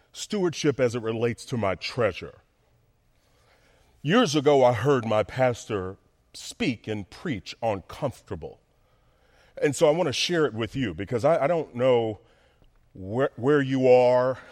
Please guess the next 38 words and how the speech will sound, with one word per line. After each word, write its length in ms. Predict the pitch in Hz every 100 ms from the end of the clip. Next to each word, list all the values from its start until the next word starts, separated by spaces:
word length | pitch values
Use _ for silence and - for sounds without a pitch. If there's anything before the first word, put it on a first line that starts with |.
| - - 107
but 220 | 123 127
we 140 | 131
all 180 | 170 185
have 280 | 143 143 127
things 360 | - 131 127 104
that, 160 | 104 - _ - -
that 160 | 127 101
we 160 | 139
prefer, 480 | - 110 - 127 104
we're 160 | 101 117
comfortable 680 | - - 151 - 131 107
talking 460 | 98 117 90 - 87
about. 380 | 80 82 52 52 _ _ _ _ _ _ _ _ _ _ -
And 320 | - 147 139 120
when 200 | 143 135
we 140 | 131
hear 200 | 117 208
that 200 | 147 120
word, 400 | 120 165 131 113
think 220 | - 190
about 280 | 147 117 87
where, 200 | 107 165 -
where 240 | 104 156 190
are 120 | 156
you 160 | 139
comfortable? 640 | 139 123 98 - 80 76 - _ _ _ _ _ _ _ _ _ _ _ -
What, 220 | 143 -
what 200 | 185 -
place 380 | - 180 131 -
do 120 | 139
you 180 | 135 139
think 280 | 156 139
of 240 | 127 110 95
when, 300 | 110 110 107
when 160 | 113
you're 120 | 113 120
being 280 | 123 120
comfortable? 720 | 98 - 151 117 - 85 71